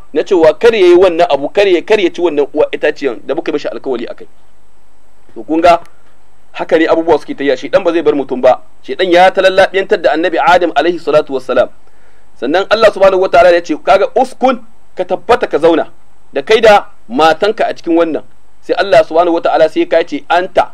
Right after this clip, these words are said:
Wannan anta fa dhamiri ne wanda yake nuna taukidi ne fa. Tun da dama ai asalin fi'ili in aka zo da shi ba a zo da fa'il in shi ba, to akan yi ta, akan kaddara ne, "Uskun anta." Kai takdirin shi anta, to wannan anta in, eh, ba wai wance ne, ba wai shi bane, ba wai kai bane,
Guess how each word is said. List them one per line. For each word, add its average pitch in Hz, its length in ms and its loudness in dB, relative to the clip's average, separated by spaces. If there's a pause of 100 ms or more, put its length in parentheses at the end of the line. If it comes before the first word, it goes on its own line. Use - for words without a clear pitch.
(100)
Wannan 214 440 2
anta 214 260 2
fa 180 240 4 (420)
dhamiri 202 400 0
ne 220 80 4
wanda 214 180 6
yake 196 180 -4
nuna 196 360 4
taukidi 175 540 -2
ne 151 120 0
fa. 139 220 2 (560)
Tun 254 140 -2
da 233 100 6
dama 214 320 6
ai 214 160 6
asalin 240 280 2
fi'ili 196 420 -6
in 226 140 -2
aka 240 180 2
zo 214 100 -2
da 202 80 0
shi 202 140 -8
ba 170 100 4
a 170 60 2
zo 208 100 4
da 190 80 2
fa'il 190 320 2
in 196 80 -4
shi 208 100 -8
ba, 277 200 2 (220)
to - 80 -8
akan 208 220 4
yi 202 60 2
ta, - 180 2
akan 220 260 0
kaddara 175 400 4
ne, 139 140 -4 (200)
"Uskun 220 580 -2
anta." 208 380 0 (480)
Kai - 140 0
takdirin - 380 -4
shi - 120 -6
anta, 359 160 -4
to 180 100 -2
wannan 220 400 4
anta 262 280 2
in, 226 200 -2 (680)
eh, 160 160 -2
ba 170 200 6
wai 240 140 6
wance 269 240 2
ne, 214 220 4
ba 190 140 8
wai 226 120 6
shi 247 160 -4
bane, 202 220 4
ba 170 200 6
wai 214 100 8
kai 233 180 0
bane, 214 260 2